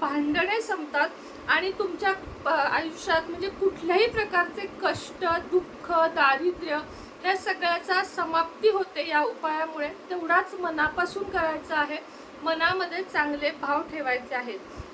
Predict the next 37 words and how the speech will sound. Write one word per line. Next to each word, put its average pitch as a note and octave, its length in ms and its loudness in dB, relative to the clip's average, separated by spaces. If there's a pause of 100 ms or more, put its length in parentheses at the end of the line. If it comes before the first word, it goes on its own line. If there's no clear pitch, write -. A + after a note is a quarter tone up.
तुम्हाला F#4 320 4
काय F#4+ 260 4
करायचं F#4 440 0
आहे F4 180 2
या E4+ 100 4
उपायासाठी? D#4+ 880 0
तुम्ही, F4 400 -6 (120)
अ, C#4+ 340 0
बेलपत्र F#4+ 800 0
घ्यायचं F4+ 360 0
आहे, D#4 240 2
ते F#4 480 -6 (240)
थोड्याशा D#4+ 420 0
दुधात E4 380 0
घालायचे F4 500 0
आहे, D4 180 0
म्हणजे D4 200 -6
दुधात D#4 360 -2
ते F#4 260 -2 (480)
घालायचे E4 480 2
आहे. D4 200 2
आणि D#4+ 400 0
त्यानंतर E4+ 680 0
हा, D#4+ 200 2
हे D#4+ 200 -4
दुधाची E4+ 480 0
वाटी E4 320 2
किंवा F4 240 -2
भांडं D#4 400 -2
जे E4+ 160 -2
आहे D4+ 200 2 (460)
ते F#4 140 4
घेऊन F#4+ 300 6
अख्ख्या E4+ 360 0
घरामध्ये, E4 680 2
घराच्या D4+ 440 -2
बाहेर, D4 360 2